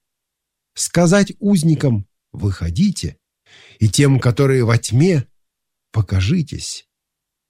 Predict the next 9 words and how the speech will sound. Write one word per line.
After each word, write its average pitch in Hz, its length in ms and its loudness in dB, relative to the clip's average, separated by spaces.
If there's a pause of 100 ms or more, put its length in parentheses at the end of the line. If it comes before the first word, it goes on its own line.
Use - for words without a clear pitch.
Они 127 280 4
при 104 200 -4
дорогах 135 520 -2
будут 135 360 -2
пасти, 101 640 -4 (420)
и 170 100 2
по 117 160 0
всем 185 380 0
холмам 135 640 2